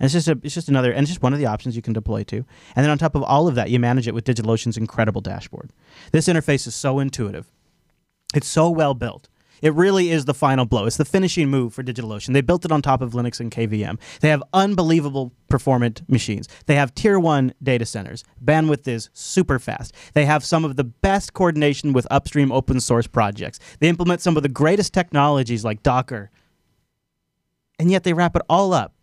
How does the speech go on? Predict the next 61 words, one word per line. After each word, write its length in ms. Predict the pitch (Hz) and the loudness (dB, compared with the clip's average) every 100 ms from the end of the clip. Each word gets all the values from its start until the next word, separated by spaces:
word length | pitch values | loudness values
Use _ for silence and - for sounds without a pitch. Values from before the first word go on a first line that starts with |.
| _ - | _ -2
with 140 | 165 | 0
this 160 | 165 - | 0 -2
super, 480 | - 180 175 160 - - | 0 0 2 0 -2 -8
super 440 | - - 151 135 | -2 0 2 0
awesome 360 | - 117 - 117 | 0 -4 -6 -8
interface. 500 | 113 110 - 92 - - | -8 -10 -10 -14 -14 -16
Very 420 | - 98 147 160 185 | -6 0 2 4 2
intuitive 380 | 185 170 156 | 2 2 0
control 320 | - 151 135 113 | 0 0 0 0
panel, 200 | 117 120 | 0 0
which 140 | 127 | -2
you 60 | - | -2
can 100 | 123 | 0
replicate 380 | 160 202 170 | 0 0 0
on 100 | 143 | 0
a 40 | 131 | 2
larger 280 | 127 139 165 | 2 2 0
scale 240 | - 131 | 0 0
with 100 | 131 | 0
DigitalOcean's 520 | 156 156 147 143 139 | 0 0 -2 -4 -8
straightforward 480 | - 156 170 160 160 | 0 0 2 0 2
A 100 | 147 | 0
P 140 | 139 | 2
I, 100 | 123 | 2
which 140 | 143 147 | 2 2
they 80 | 165 | 2
just 180 | 196 | 0
released 240 | 208 143 139 | 0 -2 0
a 60 | |
brand 240 | 135 117 123 | 0 2 2
new 80 | 151 | 2
version 320 | 233 214 113 | 2 2 -2
of. 160 | 76 - - - | -6 -12 -20 -2
I 80 | 143 | 2
know 140 | 175 | 2
some 160 | 165 180 | 0 0
people 180 | 185 175 | 0 2
in 60 | |
our 100 | 160 | 4
audience 280 | 147 160 147 | 4 2 0
use 140 | 170 143 | 0 2
that 140 | 151 | 0
to 40 | 139 | 0
do 100 | 147 | -2
snapshots 520 | - 139 139 151 135 | 2 2 2 0 0
before 200 | 127 139 | 0 2
their 120 | 139 | 2
package 340 | 131 131 143 123 | 2 0 0 0
management. 300 | 131 131 123 | 0 0 2
Other 140 | 160 | 2
folks 240 | 156 156 151 | 2 0 2
use 140 | 147 | 0
it 40 | |
to 60 | 147 | 0
plug 220 | 127 147 | 0 0
it 60 | 139 | 2
into 80 | 147 | 0
their 100 | 139 | 2
Puppet 320 | 143 143 131 | 0 0 0
management 380 | 127 135 131 127 | -2 -2 -4 -8
infrastructure 600 | 123 135 - 120 - | -8 -10 -10 -10 -10